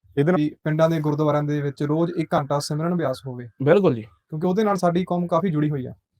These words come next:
Speaker 3: ਅਕਾਲ ਤਖਤ ਸਾਹਿਬ ਨੇ ਪਹਿਲੋਂ ਹੁੰਦਾ ਰਿਹਾ ਉਪਰਾਲਾ,
Speaker 2: ਹੂੰ।
Speaker 3: ਪਰ ਹੁਣ ਪਤਾ ਨਹੀਂ, ਥੋੜ੍ਹੇ ਸਮੇਂ ਤੋਂ ਇਹ ਆ ਕਿ ਜਿਹੜਾ ਅਕਾਲ ਤਖਤ ਸਾਹਿਬ ਤੇ ਵੀ ਸਿਮਰਨ ਬਹੁਤ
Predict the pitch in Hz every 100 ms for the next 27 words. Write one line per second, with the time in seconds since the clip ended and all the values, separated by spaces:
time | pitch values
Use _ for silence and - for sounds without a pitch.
0 | - 131 151 185 220 208 233 254 254 254
1 | 175 220 247 175 208 226 247 226 190 165
2 | 127 123 120 135 - 180 180 147 170 185
3 | 226 233 - _ _ _ - 175 220 185
4 | 185 175 160 180 139 160 202 - _ _
5 | _ - 131 143 165 151 147 170 165 165
6 | 170 180 165 156 160 156